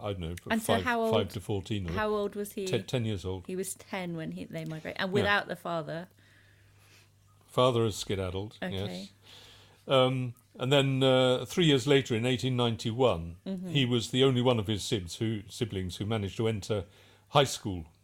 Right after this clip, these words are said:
Speaker 1: a real high school. But, um, his schooling had been interrupted for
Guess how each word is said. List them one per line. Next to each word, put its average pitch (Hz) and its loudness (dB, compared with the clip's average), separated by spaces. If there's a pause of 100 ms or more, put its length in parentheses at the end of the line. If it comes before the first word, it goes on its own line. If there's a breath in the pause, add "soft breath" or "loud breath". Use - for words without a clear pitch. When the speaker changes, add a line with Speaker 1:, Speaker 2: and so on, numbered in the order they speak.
Speaker 1:
a 107 -4
real 107 0
high 123 0
school. 90 -10 (440 loud breath)
But, - 2
um, 139 6
his 131 2
schooling 175 4
had 123 2
been 131 2
interrupted 127 2
for 92 -2